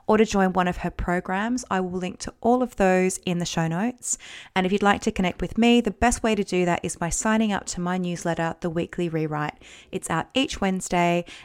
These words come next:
and in it I share tools, insights, and stories to help you create a work life that you love. It's also the first place to get the latest episodes of the Rewriters podcast too.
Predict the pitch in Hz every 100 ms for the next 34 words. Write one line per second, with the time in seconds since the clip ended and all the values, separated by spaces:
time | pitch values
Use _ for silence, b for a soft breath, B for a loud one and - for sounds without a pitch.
0 | _ 175 - 208 202 - 180 170 - 165
1 | 170 - 247 240 - 196 190 190 180 -
2 | 175 - - 165 165 170 - 175 185 180
3 | - 180 - 175 165 165 - 165 190 196
4 | - - 180 170 170 - - 233 311 311
5 | - - - B B B B 220 - 240
6 | 247 214 - 185 180 - 180 - 190 175
7 | 190 180 180 170 175 180 - 170 170 170
8 | - 175 170 160 165 - - - 165 165
9 | - 202 165